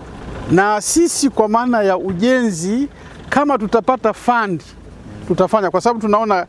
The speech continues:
bila kufanya hivyo intervention ya haraka, kuna watu wengi wataendelea kuhama. Na naamini swala hili serikali italichukulia kwa uzito unaostahili.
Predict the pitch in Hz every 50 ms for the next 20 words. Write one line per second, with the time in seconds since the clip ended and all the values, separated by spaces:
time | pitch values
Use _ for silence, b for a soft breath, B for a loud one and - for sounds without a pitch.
0 | B B B B B B 202 269 269 240 190 - - 247 247 233 233 254 220 196
1 | 214 196 196 165 196 185 226 254 247 - 240 208 196 190 190 190 214 240 233 -
2 | - 165 160 - - - B B B B B B B B B B 180 175 196 220
3 | 208 - 220 208 196 180 165 - 180 170 170 175 180 190 165 - - 151 160 165
4 | 156 147 127 127 - - - 107 - - - - - - - - 160 170 180 180
5 | 180 175 175 175 175 175 175 175 185 190 190 196 214 247 262 240 220 202 185 196
6 | 208 208 - - B B B B B B B - - 202 185 190 202 233 233 202
7 | 185 - - 190 180 180 - 220 220 208 196 165 185 165 170 156 - - 185 185
8 | 208 202 - - 175 165 156 180 180 - 180 165 160 170 165 151 - - 160 160
9 | 160 147 135